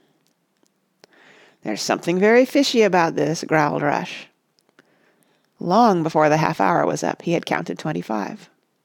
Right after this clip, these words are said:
"Okay, come clean." "Well, I kinda hate to. For a minute I almost thought I was running the show, but it's only because it's the eleventh of August." Rush was still mystified.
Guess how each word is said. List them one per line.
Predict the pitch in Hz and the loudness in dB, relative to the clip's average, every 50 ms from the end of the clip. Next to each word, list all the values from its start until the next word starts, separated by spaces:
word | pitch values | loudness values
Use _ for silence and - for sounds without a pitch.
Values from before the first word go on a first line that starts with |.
| _ _ _ _ _ _ _ _ _ _ _ _ _ _ _ _ _ - - | _ _ _ _ _ _ _ _ _ _ _ _ _ _ _ _ _ -2 -2
"Okay, | 175 - - - - - | -2 0 -2 -6 -6 -4
come | - 226 220 240 | -2 0 0 0
clean." | 233 - 233 226 214 165 143 - 180 196 _ _ _ _ _ _ _ _ _ _ _ _ _ - - - - - - - - - - _ _ _ _ _ _ _ | -2 -2 -4 -2 -2 -4 -4 -6 -12 -16 _ _ _ _ _ _ _ _ _ _ _ _ _ -20 -20 -20 -20 -20 -20 -20 -20 -20 -20 _ _ _ _ _ _ _
"Well, | - 247 262 240 | 2 6 6 8
I | 196 170 | 6 6
kinda | - - 208 202 156 - | 4 2 2 2 2 0
hate | 151 - 156 165 - - | 0 0 0 0 0 -2
to. | - 175 151 143 160 180 | -6 -4 -4 -4 -4 -6
For | - - - 208 208 208 | -8 -6 0 2 2 4
a | 202 | 4
minute | 202 247 277 247 190 | 2 2 2 2 2
I | 165 165 170 | 2 4 4
almost | 175 180 175 175 190 - | 4 4 2 0 0 0
thought | - - 185 | 0 2 2
I | 185 190 | 4 2
was | 190 190 190 | 2 2 2
running | 196 214 214 214 214 | 2 0 0 0 -2
the | 214 | -4
show, | 214 - - 302 311 190 156 - _ _ _ - - - - _ _ | -4 -2 -2 0 0 0 -2 -4 _ _ _ -20 -20 -20 -20 _ _
but | - 254 | 2 2
it's | 262 254 285 | 4 4 2
only | 262 277 294 294 | 0 2 2 2
because | 262 233 - - 185 180 - | 0 0 0 0 0 0 0
it's | - - | -4 -4
the | - 180 | -2 0
eleventh | 180 170 165 147 - 160 160 - | 2 4 2 2 2 0 -2 -2
of | 110 101 | -2 0
August." | 202 233 - 151 - - - - - - - - _ _ _ _ _ _ _ _ _ _ _ _ _ _ _ _ _ _ _ _ _ _ _ _ _ _ _ _ _ _ | 2 2 2 0 -2 -4 -10 -14 -14 -14 -16 -20 _ _ _ _ _ _ _ _ _ _ _ _ _ _ _ _ _ _ _ _ _ _ _ _ _ _ _ _ _ _
Rush | - - 180 160 156 - | -4 -2 0 0 0 -4
was | - - | -6 -6
still | - - - - 156 | -6 -4 -2 -2 0
mystified. | 147 147 160 - - - - - - - - - - | 0 0 -2 -2 -6 -8 -10 -10 -10 -10 -10 -12 -14